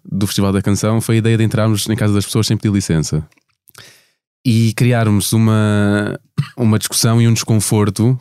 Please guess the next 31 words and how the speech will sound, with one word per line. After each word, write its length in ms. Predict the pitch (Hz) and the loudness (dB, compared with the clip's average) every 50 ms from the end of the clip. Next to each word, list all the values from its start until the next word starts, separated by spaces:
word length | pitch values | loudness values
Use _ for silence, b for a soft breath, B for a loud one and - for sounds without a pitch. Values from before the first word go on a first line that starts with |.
| - | -6
que 80 | - - | -18 -10
foi 200 | - - 98 95 | -2 0 0 0
bom 360 | 87 95 101 104 104 98 92 | 0 0 2 2 4 2 4
ou 80 | 85 85 | 4 4
que 80 | 80 | 4
foi 140 | 76 73 92 | 4 4 4
mau, 340 | 90 92 92 92 95 110 120 B 120 104 B B B B B B | 4 2 2 2 2 0 -2 B -4 -8 B B B B B B
e 120 | 113 113 | 0 2
interessa 360 | 120 113 127 123 123 - - | 2 2 2 2 0 2 2
muito 340 | 131 127 110 107 98 - - | 2 4 4 2 0 0 0
na 80 | 107 110 | 0 0
arte, 380 | 110 113 117 123 123 - - - | 2 0 0 -2 -4 -6 -10 -10
essa 360 | - - - 110 - - 113 | -6 -4 -2 -2 0 0 0
arte 240 | 110 113 113 117 - | 0 0 0 -2 -2
que 80 | - 113 | -4 -4
cria 320 | - - 117 117 117 117 | -2 0 0 2 2 2
um 180 | 117 117 117 113 | 4 4 2 0
desconforto 600 | 113 - - 123 113 - - 127 127 123 - - | 0 -2 -2 -2 -2 0 0 0 0 0 0 -2
e 40 | 113 | -4
cria 220 | - - 117 117 | 0 0 0 2
uma 100 | 117 117 | 2 2
dissonância, 760 | 110 113 - - - 117 117 110 98 - - 90 87 90 101 104 | 2 0 -2 0 0 0 2 2 0 0 0 -2 -2 -2 -4 -6
sabes? 300 | - - 98 92 95 - | -6 -6 -6 -4 -4 -6
Que 120 | - - | -6 -2
mexe 440 | 113 110 117 120 120 - - - - - | 0 2 2 2 0 -2 -2 -6 -6 -8
de 140 | 104 - 110 | -4 -2 -2
algum 240 | 110 110 113 117 113 | 0 2 2 2 2
lugar, 400 | 110 113 110 110 110 117 113 113 | 2 0 0 0 -2 -2 -2 -2
mal 220 | 113 113 110 104 | -2 0 0 0
ou 80 | 104 98 | -2 0
bem, 300 | 98 104 104 110 120 120 | 0 0 0 0 0 -2